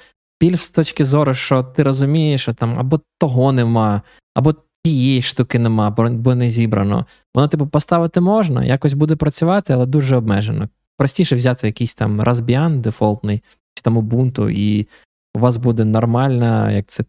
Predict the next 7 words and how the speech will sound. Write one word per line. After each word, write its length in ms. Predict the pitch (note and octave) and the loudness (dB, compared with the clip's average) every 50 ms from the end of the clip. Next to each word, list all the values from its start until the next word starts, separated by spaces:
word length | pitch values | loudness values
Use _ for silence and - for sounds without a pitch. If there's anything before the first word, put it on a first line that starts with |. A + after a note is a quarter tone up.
| _ _ | _ _
популярна 680 | - A#2 A2+ - B2+ A#2 A2+ A2+ A#2 A#2 A2+ A2+ A2+ A2 | -2 -2 0 2 2 2 2 2 2 0 0 0 -2 0
операційна 460 | G#2+ - A2 G#2+ - - G#2+ G#2 - | 0 -2 -2 -2 -2 -2 -2 -2 -2
система 880 | - A2 - - G#2+ G#2 G#2 G2+ G2+ G2+ G2+ G2+ G2+ G2+ G#2 G#2 - - G2+ G#2 A2 | -4 -6 -6 -2 -2 0 0 0 0 -2 -2 -2 -2 -4 -4 -6 -6 -8 -6 -4 -2
для 60 | G#2 | -2
Raspberry 460 | G#2 G#2+ G#2 G2 G2 G#2 G#2 - - | -2 -2 -2 -2 -4 -4 -4 -2 -2
Pi, 140 | G2+ G2 G#2 | -2 -2 -2
яка 240 | - - - G2 | -4 -6 -8 -8